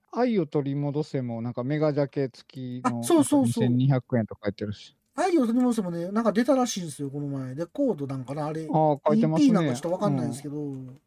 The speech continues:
Speaker 1: レコードみ-、Amazon限定でメガジャケ付きとか言ってるな。
Speaker 2: あ、そうそうそうそう。
Speaker 1: でかいやつ。
Speaker 2: それもあるんですよ。
Speaker 1: あ、うん、うん、うん、うん。
Speaker 2: なんか北斗の拳最近熱いんやな、とか思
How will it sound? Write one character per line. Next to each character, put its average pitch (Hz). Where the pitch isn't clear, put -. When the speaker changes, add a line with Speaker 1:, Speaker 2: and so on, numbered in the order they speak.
Speaker 1:
レ 165
コ 202
ー 143
ド 135
み-、 135
Amazon 160
限 151
定 151
で 135
メ 143
ガ 151
ジ 151
ャ 139
ケ 160
付 -
き -
と 254
か 294
言 269
っ -
て 214
る 226
な。 208
Speaker 2:
あ、 -
そ -
う -
そ 196
う 185
そ 190
う -
そ 170
う。 -
Speaker 1:
で 165
か 294
い -
や 302
つ。 254
Speaker 2:
そ 233
れ -
も 180
あ 190
る 190
ん -
で 147
す 151
よ。 139
Speaker 1:
あ、 113
う 131
ん、 120
う -
ん、 -
う 104
ん、 95
う -
ん。 -
Speaker 2:
な 240
ん -
か 196
北 294
斗 196
の 165
拳 165
最 247
近 190
熱 214
い 247
ん 196
や 151
な、 170
と 196
か -
思 151